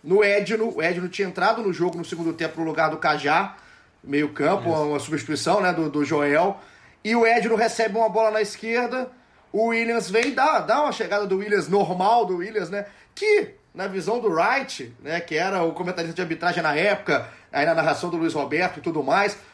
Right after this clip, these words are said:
Speaker 1: pro Wright não foi falta, né, que o Williams teria, teria pegado na bola, só que ali
Speaker 2: Uhum.
Speaker 1: é a origem, o árbitro, eu até anotei o nome do cidadão, do árbitro aqui, deixa eu ver.
Speaker 2: Gutenberg, é o Gutenberg.
Speaker 1: Isso, garoto.
Speaker 2: Isso.
Speaker 1: Gutenberg de Paula Fonseca,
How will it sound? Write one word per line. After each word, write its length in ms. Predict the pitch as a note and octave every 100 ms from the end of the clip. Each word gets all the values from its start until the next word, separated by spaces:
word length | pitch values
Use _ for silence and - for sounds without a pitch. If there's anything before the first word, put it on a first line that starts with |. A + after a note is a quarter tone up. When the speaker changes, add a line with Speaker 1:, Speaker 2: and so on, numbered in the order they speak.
| -
Speaker 1:
pro 80 | A#3+
Wright 260 | B3+ B3+
não 120 | B3+
foi 160 | B3+ D#4
falta, 400 | - A#3 G#3 D#3
né, 140 | D#3
que 120 | D#3 E3
o 60 |
Williams 200 | D#3+ F#3
teria, 220 | F#3+ F3+
teria 260 | E3+ D#3+ F#3
pegado 320 | G3 F3+ F#3+
na 140 | F#3+ E3
bola, 480 | C#3+ E3 G#3+ G#3 - -
só 220 | - G#3+
que 140 | - A#3
ali 380 | A3 G3+ B3 C#4+
Speaker 2:
Uhum. 100 | - _ _ _ _ _ -
Speaker 1:
é 140 | F#3+
a 80 | G#3
origem, 480 | A#3 A3+ F#3+ F3+ F#3
o 160 | F#3
árbitro, 420 | F3+ G#3 G#3 G3
eu 120 | F3 G#3
até 180 | A3+
anotei 440 | A#4+ G#4 A3 A3 B3
o 120 | G3
nome 260 | F#3 A3 F3+
do 100 | D3+
cidadão, 680 | - F#3 D3 A#2+ D3+ F3+
do 180 | B2+ C3
árbitro 380 | D#3 D3 C3 C3+
aqui, 180 | A#2+ F#3+
deixa 220 | F3 F#3+
eu 40 |
ver. 80 | D#3
Speaker 2:
Gutenberg, 640 | E3 D#3+ D3 C#3+ D3 C3
é 40 | A#2+
o 40 |
Gutenberg. 640 | B2+ D3+ F3+ G#3+ A3+ A3+ G3
Speaker 1:
Isso, 220 | - E3
garoto. 300 | D#3 C#3+ C3+
Speaker 2:
Isso. 60 |
Speaker 1:
Gutenberg 800 | - A#3 B2+ A#3+ G3 A3 C#4+ C#4+
de 120 | B3+
Paula 460 | - - A3 C4 B3+
Fonseca, 800 | - G#3+ F#3+ - F#3+ A3+ A3 G#3